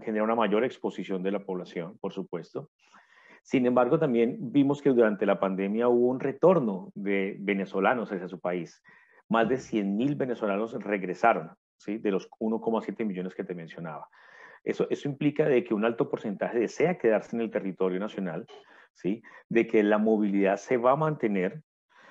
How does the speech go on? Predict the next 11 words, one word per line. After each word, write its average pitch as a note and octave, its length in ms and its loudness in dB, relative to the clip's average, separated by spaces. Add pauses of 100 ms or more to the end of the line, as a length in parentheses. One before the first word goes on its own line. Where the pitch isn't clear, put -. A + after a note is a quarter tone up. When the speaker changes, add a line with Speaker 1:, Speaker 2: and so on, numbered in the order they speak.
(100)
Speaker 1:
de A2 140 2
que A#2 120 2
muy B2+ 260 2
seguramente C#3+ 580 0
en C3+ 60 2
los A2 140 -4
próximos A#2+ 480 0
dos G#2 220 2
o A2 60 0
tres A2+ 220 0
años A#2 320 0